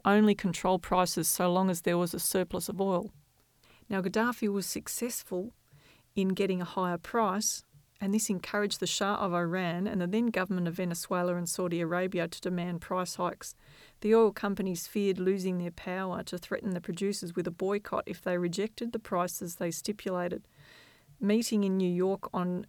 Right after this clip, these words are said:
this was January nineteen seventy-one, twenty-three oil companies agreed with the American government's permission to breach the antitrust laws and confront Libya and opec.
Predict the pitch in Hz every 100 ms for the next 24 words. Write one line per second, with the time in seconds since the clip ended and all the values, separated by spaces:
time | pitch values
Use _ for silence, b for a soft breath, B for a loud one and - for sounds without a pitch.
0 | _ - 196 - 165 - 190 190 180 175
1 | 170 - 185 185 180 - 185 170 165 185
2 | 190 180 - 220 214 190 180 185 190 190
3 | - 180 180 175 165 - 185 180 175 -
4 | 185 180 190 190 190 175 180 175 180 -
5 | - 180 - 180 170 - - 196 208 -
6 | 180 185 185 180 - 175 - 180 180 175
7 | 175 175 170 180 - 247 190 180 175 175
8 | 208 214 180 -